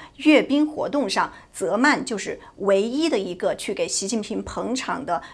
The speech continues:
欧盟国家领导。二零一六年，习近平作为首次访问捷克的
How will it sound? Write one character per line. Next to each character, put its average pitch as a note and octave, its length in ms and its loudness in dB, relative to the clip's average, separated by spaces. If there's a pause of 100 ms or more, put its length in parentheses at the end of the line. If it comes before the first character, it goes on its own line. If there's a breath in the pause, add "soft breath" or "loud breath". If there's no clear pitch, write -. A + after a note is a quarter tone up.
欧 D#4+ 220 4
盟 G3+ 240 -2
国 F#3+ 160 0
家 F3 160 -2
领 F3+ 220 -6
导。 - 180 -2 (360 soft breath)
二 D4+ 120 8
零 C#4+ 180 6
一 D4+ 80 6
六 D#4 200 4
年， F#3 340 -4 (160 loud breath)
习 B3+ 180 0
近 D#4 160 4
平 A#3 320 0
作 C#4+ 100 0
为 A#3+ 160 2
首 - 360 2
次 C4 200 0
访 F#3+ 220 -2
问 G#3+ 160 -4
捷 F#3+ 260 0
克 G3 220 0
的 F3 180 -4